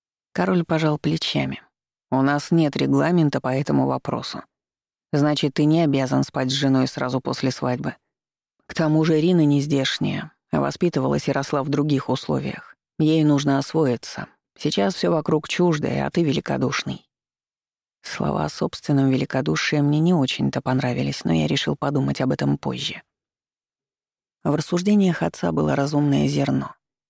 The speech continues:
А воевать с собственной женой действительно не хотелось. Как ни крути, Рина от меня никуда не денется. Мы связаны. Она обречена влюбиться и из всех мужчин мира, и этого, и того.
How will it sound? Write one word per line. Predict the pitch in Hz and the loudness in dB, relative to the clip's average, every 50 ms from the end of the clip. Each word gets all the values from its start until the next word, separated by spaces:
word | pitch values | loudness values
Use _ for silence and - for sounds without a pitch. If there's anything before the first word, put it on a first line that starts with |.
| _ _ _ _ _ _ _ - | _ _ _ _ _ _ _ -4
А | - 139 | -2 0
воевать | 139 143 156 170 180 175 170 - | 0 2 2 2 2 0 -2 -4
с | - - | -6 -6
собственной | - 170 170 - - - - 151 147 151 151 147 | -4 -4 -4 -4 -4 -2 2 4 4 4 4 2
женой | 151 156 151 165 180 185 160 131 | 2 2 2 4 4 4 4 4
действительно | 123 135 143 - - - 170 - - 127 127 139 | 2 0 -2 -4 -2 -2 -2 0 0 0 2 2
не | 143 135 | 0 0
хотелось. | - - 147 - - 143 - - - - - - - _ _ _ _ _ _ _ _ _ _ _ _ _ _ | -2 -4 -6 -6 -6 -8 -8 -10 -10 -14 -16 -16 -18 _ _ _ _ _ _ _ _ _ _ _ _ _ _
Как | - - 196 - - | -6 -4 -2 0 2
ни | 190 185 | 2 2
крути, | 185 - 180 180 180 - 208 175 | 4 2 2 0 2 2 2 2
Рина | 143 139 151 151 139 123 | 2 4 4 4 2 2
от | 135 - - | 0 0 0
меня | 139 135 135 131 | 2 2 2 4
никуда | 135 139 - - 135 131 | 2 0 0 0 0 0
не | 131 131 131 | 2 2 2
денется. | 135 147 156 156 143 131 - - - - - _ _ _ _ _ _ _ _ _ - | 2 0 0 -2 -4 -6 -10 -12 -14 -14 -18 _ _ _ _ _ _ _ _ _ -2
Мы | - 185 | -2 0
связаны. | 190 - 226 220 170 139 - 123 127 - - _ _ _ - | 0 2 0 0 0 0 -2 -6 -10 -10 -14 _ _ _ -2
Она | 127 139 175 170 156 | 0 2 2 2 2
обречена | 156 147 135 135 - - - 160 151 135 | 2 0 -2 -2 -4 -2 0 2 2 2
влюбиться | 127 127 131 - 151 160 160 - - - 135 | 2 2 0 0 0 -2 -2 -4 -6 -6 -6
и | 131 131 127 | -6 -6 -6
из | 127 - | -10 -10
всех | - - - - 143 135 - - | -12 -10 -6 -4 -4 -2 0 2
мужчин | 135 135 135 - - - 151 147 147 139 | 2 2 2 2 0 0 2 2 4 4
мира, | 143 160 151 - - - _ _ _ _ _ | 4 2 0 -2 -6 -12 _ _ _ _ _
и | - 147 | -2 -2
этого, | - - 185 202 196 - - 123 | 0 2 2 0 0 0 -2 -2
и | 127 123 139 | -2 -4 -4
того. | - - 135 127 123 - - | -4 -2 -4 -4 -4 -6 -12